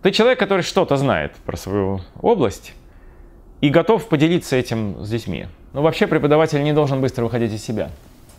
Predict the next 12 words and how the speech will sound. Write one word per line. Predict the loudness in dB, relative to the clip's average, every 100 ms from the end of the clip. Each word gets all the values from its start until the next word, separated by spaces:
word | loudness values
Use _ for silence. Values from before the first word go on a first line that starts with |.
| -20 -20 -20 -20 -20 -20 -20 -20 -20 -20 -20 -20 -20 -20 -20 -20 -20 -20 -20 -20 -10 -2
То |
есть, | -2 -2 -8
э, | -2 2 2 2 2 -2 -6
бывает, | -4 2 2 2
что, | 0 -4 -4 -6 -6
ну, | -4 -4 -10
бывает | -8 -2 2 2 2
такое, | 0 0
что | -2
тупость, | -6 -2 -2 0 -2 -4 -16 -18 -20 -20 -20 -20 -20 -20 -20 -20 -20 -20 -20 -20 -20 -20 -20 -20 -20 -8
ну, | 0 2
запредельная. | 4 2 4 2 2 -2 -4 -4